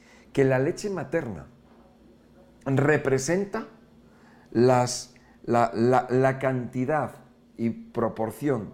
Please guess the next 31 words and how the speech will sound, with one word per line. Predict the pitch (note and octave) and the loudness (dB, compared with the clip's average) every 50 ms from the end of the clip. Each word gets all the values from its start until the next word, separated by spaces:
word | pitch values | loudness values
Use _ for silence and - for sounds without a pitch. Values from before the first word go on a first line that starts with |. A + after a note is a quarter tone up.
| - - | -14 -14
de | G#2 G2+ F2+ A2+ A2+ | -10 -6 -4 -4 -4
nutrientes | G#2+ G#2 G#2 - B2+ D#3 F#3 G#3 G3+ G#3+ A3 A3+ A3 - - - - - | -4 -6 -8 -4 -2 -2 -2 0 0 -2 -2 -2 -4 -10 -16 -20 -20 -10
de | - F#2+ G#2+ | -6 -4 -4
esa | G#2+ - A2+ | -4 -4 -6
especie. | A2 - - - E2 - - - C#2+ C#2+ - - - - - - - | -6 -6 -8 -10 -12 -10 -10 -10 -10 -12 -12 -14 -20 -20 -20 -16 -4
Por | - B2 B2 B2+ | 0 4 4 4
ejemplo, | B2+ B2 C3+ C3+ C3 A#2 A2 G#2 G2 | 4 4 2 0 0 -2 -2 -2 -2
vamos | F#2+ A2+ B2 C3+ C#3+ C#3 - | 0 0 -2 -2 -4 -4 -2
a | C#3 | -2
ver | C#3 C3 A2 G2+ - - - - _ _ _ _ _ _ _ _ _ _ _ _ _ - _ - _ - - _ - | -2 0 -2 -2 -4 -8 -18 -20 _ _ _ _ _ _ _ _ _ _ _ _ _ -20 _ -20 _ -20 -20 _ -4
a | - A2+ | -2 -2
una | A#2+ C3 C#3+ D#3+ D#3+ D#3 | -2 0 -2 -4 -4 -2
perra | - F#3 F#3 F3 E3+ F3+ - - - - _ - - _ _ - - _ - - - - | 0 0 0 0 -2 -4 -6 -8 -12 -20 _ -20 -20 _ _ -20 -20 _ -20 -20 -20 -8
que | - - A2 | -2 0 2
le | A2 A2 | 2 2
va | G#2+ B2 | 2 0
a | C3 | 0
dar | C3 C#3+ C#3 B2+ A2 - - - - | 0 0 0 -2 -4 -8 -14 -16 -16
a | - | -14
su | - - A#2+ A#2 | -10 -6 -2 2
bebé | C3+ C#3 C3+ D#3 E3 E3+ E3 - - - _ _ _ - | 2 2 2 2 0 -2 -4 -10 -18 -20 _ _ _ -14
o | - E2+ | -14 -12
a | - | -10
sus | - B2 B2+ C3 | -8 -8 -2 0
bebés, | D3 D3+ D3+ D#3+ E3+ F3+ F3+ - - - - | 2 2 2 2 -2 -4 -6 -12 -20 -16 -10
le | G2+ G2+ | -8 -6
va | G2 B2 | -4 -2
a | B2 | -2
dar | A#2+ A#2 A2+ - - - | -2 -2 -2 -4 -6 -8
una | C3+ D#3+ F3 F#3+ | -8 -6 -4 -2
leche | F#3+ F3+ G3 G3 G3 - G3 G#3 - | 0 2 0 0 0 -4 -8 -8 -10